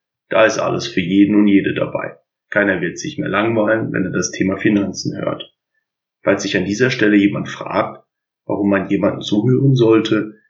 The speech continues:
der lediglich ein stolzes Halbwissen teilen möchte, dem sei gesagt, in der Welt der Finanzen hat keiner wirklich Ahnung von allem. Es gibt einige, die haben Glück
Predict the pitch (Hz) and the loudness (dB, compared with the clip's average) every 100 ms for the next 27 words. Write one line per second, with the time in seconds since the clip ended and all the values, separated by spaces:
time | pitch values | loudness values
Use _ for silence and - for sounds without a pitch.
0 | - 90 95 98 101 87 87 78 - - | -4 -2 0 2 0 0 -6 -4 -4 -2
1 | 87 - - - 92 - - - - 85 | -2 -4 -8 0 0 0 -2 -2 -4 -4
2 | - - 123 95 - - - - - - | -2 -2 -2 -4 -2 0 -2 -2 -8 0
3 | 98 92 92 107 - 92 98 - - _ | 2 2 2 0 -2 -2 -2 -4 -12 _
4 | _ _ - 104 98 - - - 98 90 | _ _ -6 -2 0 -2 -6 -2 -2 0
5 | - - 98 - - 92 95 95 90 - | -4 -4 -8 -6 -2 0 0 -4 -6 -2
6 | 101 87 80 90 - - - - - - | 0 0 -2 -4 -4 -4 -2 -4 -4 -8
7 | - _ _ _ - 98 101 - 90 117 | -12 _ _ _ -4 -2 -2 -2 0 0
8 | 117 131 104 95 87 87 - - - | 0 0 0 0 -2 0 0 0 -4